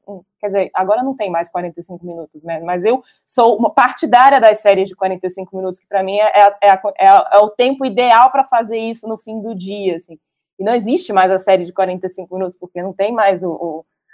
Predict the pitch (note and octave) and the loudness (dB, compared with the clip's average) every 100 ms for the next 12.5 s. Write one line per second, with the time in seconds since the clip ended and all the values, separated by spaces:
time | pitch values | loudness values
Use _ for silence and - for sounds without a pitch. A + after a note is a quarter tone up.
0 | - - F#3+ G3 F3+ F#3 F#3 F3+ F#3+ F3+ | -16 -4 2 4 4 0 0 -4 -6 -6
1 | F3 F3 _ - F3 E3 D#3+ F3 F3+ F3 | -10 -14 _ -14 -12 -12 -12 -6 -4 -4
2 | D#3 D#3 _ _ _ _ _ _ F3 F3+ | -10 -14 _ _ _ _ _ _ 2 4
3 | G#3+ B3+ A#3+ A#3 A3 G#3+ G#3+ G3 G#3 F#3+ | 4 2 4 2 4 0 0 -10 -4 -4
4 | F3+ - _ _ G3 F#3+ F#3+ F3+ F#3 F#3+ | -4 -14 _ _ -2 0 2 0 -2 -4
5 | G3+ G3+ G3 - F#3+ F3 _ F#3 F#3 F3 | -6 -10 -12 -10 -10 -12 _ -6 -4 -2
6 | F3+ F3+ _ G3 B3+ B3 _ _ E3 _ | -4 -6 _ -4 -4 -8 _ _ -20 _
7 | - F3+ _ - G3+ G#3+ A#3 A3 - G#3+ | -12 -12 _ -6 -2 -2 -4 -8 -2 2
8 | A#3 C4 A#3+ G#3+ G#3+ G3+ G3 - F#3 F3+ | 4 2 0 -2 -2 -8 -10 -8 -6 -4
9 | F#3 G#3+ A#3 A3+ _ A3 G#3+ A3 A3 A3 | -4 -4 -6 -8 _ 6 6 6 2 2
10 | A3 A#3 D4+ - C#4+ G#3 G3+ G3 G3+ F#3+ | 2 0 0 0 4 4 4 0 -6 -4
11 | G3 G3 G3+ G#3 A3+ G#3+ G#3 G#3 G#3+ B3 | -6 -2 -4 -4 -2 0 0 -4 -8 -10
12 | - - F3+ D#3 D3+ | -10 -2 0 0 -4